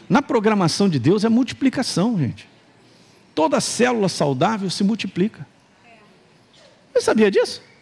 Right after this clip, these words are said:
Porque se ela não estiver multiplicando, "não, tô bem, tô aqui, tá, tá xoxo, cara, tem alguma coisa errada." Então o que que acontece? Maior parte da igreja, vou finalizar dizendo isso.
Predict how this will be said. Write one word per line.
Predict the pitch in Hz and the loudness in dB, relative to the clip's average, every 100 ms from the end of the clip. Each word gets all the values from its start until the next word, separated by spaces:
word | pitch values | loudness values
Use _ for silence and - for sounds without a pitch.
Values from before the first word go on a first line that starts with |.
| _ _ _ - - - - | _ _ _ -20 -20 -20 -14
Porque | - 427 | -4 -2
se | - | 2
ela | 480 | 0
não | 466 | 0
estiver | - 262 | 0 2
multiplicando, | 233 214 226 190 185 214 247 | 2 2 0 0 0 0 0
"não, | 320 320 | 0 -2
tô | 320 330 | -2 0
bem, | 269 320 | 0 -2
tô | 285 | -2
aqui, | 262 - 277 | -4 -4 -8
tá, | 269 | -8
tá | - 285 | -4 -4
xoxo, | - 311 359 - | -2 -2 -2 -4
cara, | - 127 | -4 -4
tem | 117 240 | -2 -4
alguma | 339 | -4
coisa | 302 330 | -6 -2
errada." | 330 262 254 _ _ - - - - - _ _ _ _ _ _ _ _ _ _ _ _ _ _ _ _ _ _ - | 0 -2 -4 _ _ -20 -20 -20 -20 -20 _ _ _ _ _ _ _ _ _ _ _ _ _ _ _ _ _ _ -4
Então | 269 330 | 0 0
o | 320 | 2
que | 359 | 2
que | 311 | 2
acontece? | 254 233 - 147 - - | 2 0 2 0 0 2
Maior | 294 339 320 330 | 4 4 2 0
parte | - 269 262 | 2 0 2
da | 226 | 0
igreja, | 185 147 127 | 2 2 2
vou | 156 | 0
finalizar | 240 269 240 208 202 208 | 0 2 2 2 2 0
dizendo | 185 208 165 | 0 0 0
isso. | 107 - | -4 -10